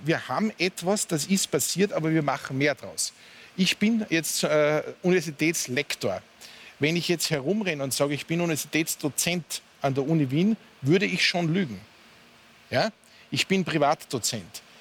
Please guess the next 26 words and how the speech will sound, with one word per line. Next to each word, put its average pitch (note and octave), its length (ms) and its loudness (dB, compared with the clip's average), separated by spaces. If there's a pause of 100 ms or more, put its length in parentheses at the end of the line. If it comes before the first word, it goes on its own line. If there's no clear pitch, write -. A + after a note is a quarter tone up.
(280)
Aber D#3 300 0
Universitätsdozent D#3 1200 0
klingt E3+ 280 0
besser. B2 400 -2 (600)
Und E3 180 2 (100)
das - 380 -2
hat F3 140 -2
die E3 60 -4
Frau D3 160 0
Baerbock C#3 360 0
gemacht. C3+ 420 0
Und A2+ 140 -10
zwar C#3+ 180 0
nicht E3+ 300 -2
nur D3 240 4
einmal, C#3 580 2 (360)
sie - 140 -2
hat D3 60 0
es D#3 180 -2
auf - 220 -2
zwei C3 400 0
Seiten D3 420 -2
Lebenslauf C3 640 0 (240)
vierzehn - 600 0
Mal A#2+ 260 2
gemacht. - 520 -8